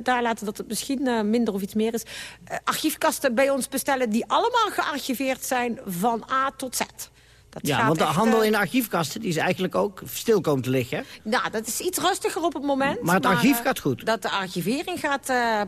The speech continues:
Speaker 1: prima.
Speaker 2: Ach.
Speaker 1: En het is ook, eh, ja, daar ben ik vanochtend nog voor gebeld. Eh, ze belden eerst naar het kantoor. Ik zeg: "Nee, u zit verkeerd, u moet een ander nummer
Speaker 2: U moet
Speaker 1: bellen."
Speaker 2: even naar het archief bellen.
Speaker 1: Vanmiddag tussen drie en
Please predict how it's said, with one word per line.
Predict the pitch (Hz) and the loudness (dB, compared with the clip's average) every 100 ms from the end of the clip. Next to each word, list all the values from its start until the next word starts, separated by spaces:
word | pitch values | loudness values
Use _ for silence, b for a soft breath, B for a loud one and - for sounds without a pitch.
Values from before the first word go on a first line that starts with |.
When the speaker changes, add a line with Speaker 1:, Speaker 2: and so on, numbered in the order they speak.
| - | -6
Speaker 1:
prima. | - 240 277 180 143 143 247 | -6 0 0 0 -4 -8 -10
Speaker 2:
Ach. | 311 123 B B | -4 -4 B B
Speaker 1:
En | 226 | -2
het | 220 | 0
is | 226 220 | -2 0
ook, | 240 226 | 0 0
eh, | 247 226 208 196 | 0 2 2 2
ja, | 208 240 | 2 2
daar | 277 277 254 | 2 0 0
ben | 233 | 0
ik | 254 | 0
vanochtend | - 277 311 294 | 0 -2 -2 -4
nog | 240 220 | -4 -4
voor | 226 202 | -4 -4
gebeld. | 180 202 214 285 - | -4 -4 -4 -6 -4
Eh, | 226 208 190 156 110 170 | -2 0 -2 -2 -4 -6
ze | 175 202 | -4 0
belden | 262 247 208 | 2 4 2
eerst | 269 | 0
naar | - | 0
het | 208 | -2
kantoor. | 190 180 247 311 | -2 -2 -2 -2
Ik | 262 | -2
zeg: | - 214 | -4 -4
"Nee, | 226 247 185 | -2 0 0
u | |
zit | 202 196 | 0 -4
verkeerd, | - - - 226 233 | -6 -14 -4 -4 -2
u | |
moet | 214 190 | -4 -4
een | 185 | -4
ander | 160 196 | -4 -2
nummer | 165 202 208 | -2 -2 2
Speaker 2:
U | |
moet | 165 | 4
Speaker 1:
bellen." | 170 175 | 4 4
Speaker 2:
even | 170 | 4
naar | 190 | 4
het | 165 | 2
archief | 151 202 | 2 2
bellen. | 127 120 87 | 2 0 -2
Speaker 1:
Vanmiddag | 240 247 247 226 | -2 0 0 0
tussen | 240 220 220 196 170 156 - | -4 -2 0 0 0 -2 -6
drie | 156 180 294 - | -4 2 2 2
en | 208 190 175 | -4 -4 -6